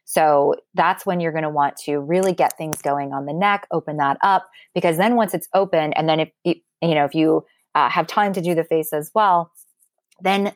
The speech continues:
the whole rest of the day, your, your skin's gonna be sort of draining because all that is open. So,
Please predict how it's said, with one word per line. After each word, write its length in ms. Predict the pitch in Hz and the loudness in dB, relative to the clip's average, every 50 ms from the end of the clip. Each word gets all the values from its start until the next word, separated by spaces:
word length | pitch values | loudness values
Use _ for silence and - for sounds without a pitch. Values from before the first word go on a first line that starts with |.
| _ | _
the 120 | - 180 175 | -2 -2 -2
whole 420 | 170 - 185 196 196 202 196 185 | -2 -2 0 2 2 4 2 2
rest 280 | 180 180 175 - - 170 | 2 0 0 -2 -6 -4
of 60 | 151 | -4
the 140 | 160 151 139 - - | -4 -6 -6 -8 -2
day, 540 | 165 165 175 170 156 143 104 95 104 151 170 - _ _ _ _ _ _ _ _ | 2 2 2 2 2 0 -2 -2 -2 -4 -8 -14 _ _ _ _ _ _ _ _
your, 420 | 165 175 170 165 165 165 151 - - _ _ | 0 2 4 4 4 2 0 -2 -10 _ _
your 260 | - 175 165 185 180 | -8 -2 0 0 0
skin's 400 | 180 - - 196 185 185 175 175 | 0 0 -2 0 0 0 0 0
gonna 220 | - 175 175 165 | 0 0 0 0
be 240 | 160 175 165 160 156 | -2 -2 0 0 -2
sort 220 | 151 - 170 156 151 | -2 -4 -4 -4 -4
of 100 | 139 143 | -4 -2
draining 420 | - 165 170 175 175 170 160 156 | -2 -2 0 0 0 -2 -2 -4
because 280 | 156 151 - 156 139 - | -6 -6 -6 -8 -4 0
all 200 | - 170 156 151 | 0 2 2 2
that 160 | 147 139 139 143 | 2 0 0 -2
is 160 | 135 - - - | -4 -6 -8 -6
open. 440 | 156 151 - - - - - - - _ - - _ | -6 -6 -4 -6 -8 -8 -10 -12 -18 _ -20 -18 _
So, 280 | - - 190 175 - | -2 0 0 0 0